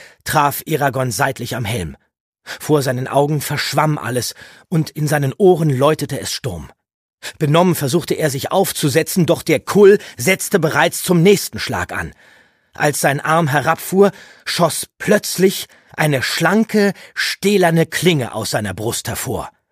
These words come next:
Das Ungeheuer schrie auf und stürzte zu Boden. Statt seiner stand nun Angela dort. Die Hexe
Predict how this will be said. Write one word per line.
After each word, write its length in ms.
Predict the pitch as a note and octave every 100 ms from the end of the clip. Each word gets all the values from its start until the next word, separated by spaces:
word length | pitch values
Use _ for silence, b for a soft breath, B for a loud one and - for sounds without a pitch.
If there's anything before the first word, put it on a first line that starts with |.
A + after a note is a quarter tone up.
| _ _ _ -
Das 220 | - -
Ungeheuer 580 | - F3+ C3+ A2 C#3+ A#2
schrie 320 | - E3+ D#3+
auf 300 | C#3+ E3 -
und 200 | C3 - B B
stürzte 600 | - - - F#3 - -
zu 160 | D3 D3+
Boden. 380 | B2 A#2 F2+ D#2 _ _ _ _ _ _
Statt 340 | - - C#3+
seiner 500 | - C#3+ C3+ C#3+ E3 D#3 b b b b _
stand 460 | - - D3+ D3
nun 160 | D#3+ E3
Angela 500 | - F3+ A2+ E2+ C2+
dort. 400 | D#2+ - - - _ _ _ _ _ _ _ B B
Die 160 | C#3 B2
Hexe 500 | D#3 F#3 - G#3 G#3